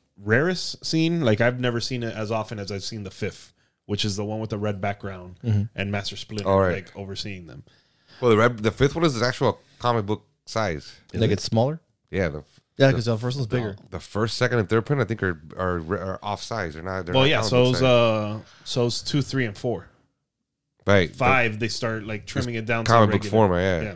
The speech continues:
Speaker 1: They didn't know how popular this was gonna become, and they killed off Shredder.
Speaker 3: Yeah.
Speaker 1: <laughs> They're just like, "Oh, crap, now we need to do something else."
Speaker 2: Like,
Speaker 3: And
Speaker 2: quick
Speaker 3: that was another regional based.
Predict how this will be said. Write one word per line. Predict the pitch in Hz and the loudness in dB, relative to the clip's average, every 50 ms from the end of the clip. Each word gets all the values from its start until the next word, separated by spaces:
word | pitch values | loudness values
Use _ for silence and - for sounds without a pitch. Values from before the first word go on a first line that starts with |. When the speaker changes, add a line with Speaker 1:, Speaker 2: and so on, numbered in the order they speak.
| 80 - | -12 -6
Speaker 1:
They | 117 101 113 135 143 | 0 4 4 4 6
didn't | 156 160 147 135 135 | 4 4 4 4 4
know | 135 131 127 120 | 4 6 6 4
how | 107 110 127 120 113 | 4 4 4 4 2
popular | 104 - 143 131 120 117 117 107 110 | 2 2 2 2 2 0 -2 -2 -2
this | 110 107 113 | -2 -2 -4
was | 113 107 | -4 -4
gonna | 113 110 107 | -4 -4 -4
become, | 101 101 - - 143 139 123 | -4 -6 -4 -2 -2 -2 -2
and | 110 107 | -2 -2
they | 113 113 | -2 -2
killed | - - 135 123 107 101 | 0 0 2 2 2 0
off | 110 104 92 - - | 0 -2 -4 -6 -8
Shredder. | - - 117 110 90 82 - _ _ - | -4 -4 -4 -4 -4 -10 -14 _ _ -4
Speaker 3:
Yeah. | - 90 95 90 - _ _ _ - | -2 0 0 -2 -2 _ _ _ -4
Speaker 1:
<laughs> | - - 156 - _ - - - 131 - - - - 175 - - 208 175 - | 0 0 0 0 _ -12 -12 -12 -10 -10 -6 -2 -2 -2 0 0 -4 0 2
They're | 196 190 - 160 185 175 | 2 2 2 2 0 0
just | 151 151 156 143 | 0 0 -2 0
like, | 143 135 120 107 - - - - - _ - | 0 -2 -2 -2 -6 -12 -20 -20 -12 _ 2
"Oh, | 113 131 120 | 2 4 2
crap, | 101 - - 135 131 - - | 2 -2 -8 -8 -8 -8 -8
now | - 101 101 | -8 -6 -6
we | 110 113 | -6 -6
need | 113 113 110 | -6 -8 -6
to | - 120 | -6 -4
do | 104 104 107 120 | -2 0 0 0
something | 139 - 113 110 120 120 | 0 -2 -2 -2 -2 -2
else." | - 226 202 | -2 -4 -4
Speaker 2:
Like, | - 92 90 | -4 -2 2
Speaker 3:
And | 113 104 | 2 4
Speaker 2:
quick | 101 110 | 6 8
Speaker 3:
that | 143 | 8
was | 175 165 131 | 8 10 8
another | 123 107 110 104 101 90 78 78 - - | 8 8 8 6 6 4 4 -4 -6 0
regional | - 110 110 92 98 92 92 | 2 2 4 4 4 2 2
based. | 85 76 95 92 82 - - - - - | 2 2 0 -2 -2 -4 -6 -8 -10 -16